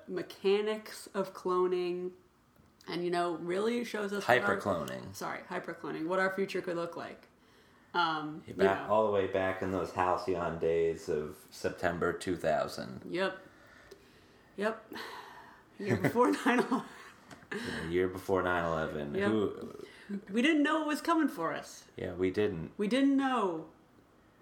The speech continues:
Speaker 1: how scary the world truly was.
Speaker 2: Yeah, yeah. And, but, uh, I did wanna ask, what is, uh, what's the most impressive science project you've ever done?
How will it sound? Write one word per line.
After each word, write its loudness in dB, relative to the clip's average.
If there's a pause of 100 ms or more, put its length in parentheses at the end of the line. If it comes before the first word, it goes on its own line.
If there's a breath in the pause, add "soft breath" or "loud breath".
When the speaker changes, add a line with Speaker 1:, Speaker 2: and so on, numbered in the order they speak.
Speaker 1:
how 2 (880)
scary -6
the -6
world -8
truly -8
was. -10 (500)
Speaker 2:
Yeah, -4 (420)
yeah. -6 (260)
And, -6 (560 loud breath)
but, 2
uh, 4 (440)
I 2
did 4
wanna 4
ask, 4
what 0
is, -2
uh, -2 (540)
what's -4
the 2
most 2
impressive 2
science 2
project 2
you've -2
ever -4
done? -6